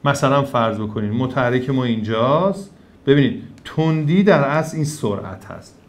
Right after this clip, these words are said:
چون جهت داره. وقتی که میاد اینجا من با اندازش کار دارم. فرض کنید مثل حرکت دایره یک نواخت اندازهٔ وی ثابت باشه. اینم که تتاست یا دلتا تتاست، فرق نمی‌کنه.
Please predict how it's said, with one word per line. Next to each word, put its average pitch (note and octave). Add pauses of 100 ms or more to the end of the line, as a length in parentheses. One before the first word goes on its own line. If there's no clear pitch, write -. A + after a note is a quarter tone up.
چون C#3
جهت G2
داره. F2+ (600)
وقتی F3+
که G3+
میاد D#3+
اینجا C3+
من F#3
با E3
اندازش C3
کار F#2+
دارم. F2+ (320)
فرض A3+
کنید G3 (380)
مثل F3
حرکت C3+
دایره B2+
یک B2
نواخت F3
اندازهٔ D3+
وی E3+
ثابت A2
باشه. G#2 (520)
اینم F3+
که F3
تتاست G#2+ (520)
یا C#3
دلتا A2
تتاست، G2
فرق A2+
نمی‌کنه. F#2+